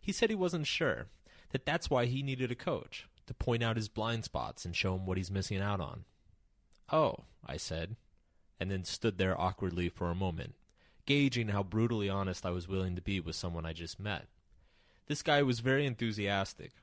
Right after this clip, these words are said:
clearly ready to spend a lot of money on whatever problem someone decided to tell him he had. "But what if there's nothing to fix?" I said.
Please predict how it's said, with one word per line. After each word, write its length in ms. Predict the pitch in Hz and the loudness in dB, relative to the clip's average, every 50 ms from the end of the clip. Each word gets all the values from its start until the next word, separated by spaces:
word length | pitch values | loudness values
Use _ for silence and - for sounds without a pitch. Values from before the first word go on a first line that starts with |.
| _ _ | _ _
clearly 420 | _ - - 156 160 165 160 151 135 | _ -2 2 2 4 4 4 2 2
ready 300 | 120 113 113 113 113 107 | 2 2 2 2 0 -2
to 60 | 101 | -2
spend 280 | - - - 107 101 95 | -4 -2 -4 -4 -4 -2
a 60 | 92 | -2
lot 180 | 98 101 107 | -2 0 0
of 60 | 117 107 | 0 0
money 240 | 104 98 95 95 | 0 0 0 0
on 160 | 92 92 92 87 | -2 -2 -2 -2
whatever 320 | 92 95 98 107 120 117 | -2 0 0 2 0 0
problem 460 | - - - 92 90 87 90 90 92 | 0 2 0 2 2 0 -2 -4 -6
someone 360 | - - 95 87 87 87 87 | -4 -4 -4 -4 -4 -4 -4
decided 440 | 85 87 - - 85 - 85 90 80 | -4 -6 -6 -4 -4 -4 -4 -6 -10
to 40 | - | -10
tell 240 | - - 82 78 80 | -10 -8 -6 -6 -6
him 120 | 80 85 | -8 -8
he 160 | 92 95 90 | -8 -8 -8
had. 400 | 90 101 123 127 107 87 - - _ _ _ - - - _ _ - _ - _ _ _ - - _ _ _ _ _ _ _ _ - - - - 101 - | -6 -4 -4 -4 -4 -6 -8 -10 _ _ _ -20 -20 -20 _ _ -20 _ -20 _ _ _ -20 -20 _ _ _ _ _ _ _ _ -20 -20 -20 -20 -2 0
"But 320 | 104 110 117 113 - - | 0 2 2 0 -2 -4
what 200 | 120 131 143 151 | -2 0 2 2
if 120 | 170 170 | 0 0
there's 180 | - 180 160 160 | 0 0 0 2
nothing 300 | 165 165 160 - 170 165 | 0 -2 -2 -2 -2 -2
to 80 | 160 - | -2 -2
fix?" 340 | - - 185 - - - | 0 0 0 0 0 -6
I 80 | - - | -8 -8
said. 340 | - - - 62 - - | -8 -8 -8 -8 -8 -8